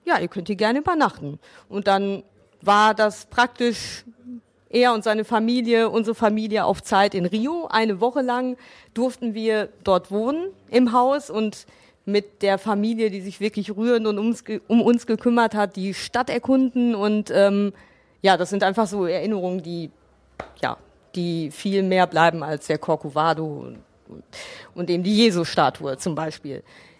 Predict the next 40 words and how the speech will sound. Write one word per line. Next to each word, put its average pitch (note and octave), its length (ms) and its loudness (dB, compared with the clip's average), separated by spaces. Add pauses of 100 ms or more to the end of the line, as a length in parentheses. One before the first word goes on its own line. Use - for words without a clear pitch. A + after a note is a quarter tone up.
Ja, G#3+ 400 4
ähm, G#3+ 540 2 (380)
also, A3+ 280 2 (1000)
ja, G#3+ 280 2 (240)
jetzt, - 360 -6 (300)
wie - 100 -6
geht's F#3 220 -6
weiter? A3 180 2 (120)
Genau, B3+ 280 4
zweitausendneun A#3+ 920 2
war A#3+ 140 -2
das A#3 180 -6
noch G#3+ 160 -10
so, G3 320 -8
wie G3 100 -10
gesagt, F3 340 -6
so G3 120 -8
erstmal F#3 540 -4
ziemlich F#3+ 300 -8
unge-, C4+ 640 0 (200)
zielgerichtet C#4 880 2
oder F3+ 140 4
nicht A3+ 240 -2
zielgerichtet. C4 720 -2 (320)
Und G#3 280 -4 (120)
jetzt G#3 200 -6
bei - 80 -10
unserer G3 200 -2
letzten A#3 320 -6
Reise B3 400 -2
haben A#3 160 -4
wir A#3+ 80 -2
dann A3 540 -8
wirklich A3+ 320 -4
auch G#3 160 4
schon A3+ 240 2
konkret A3+ 380 2
im G#3+ 80 -2
Vorfeld F3 420 2
geguckt, - 460 -6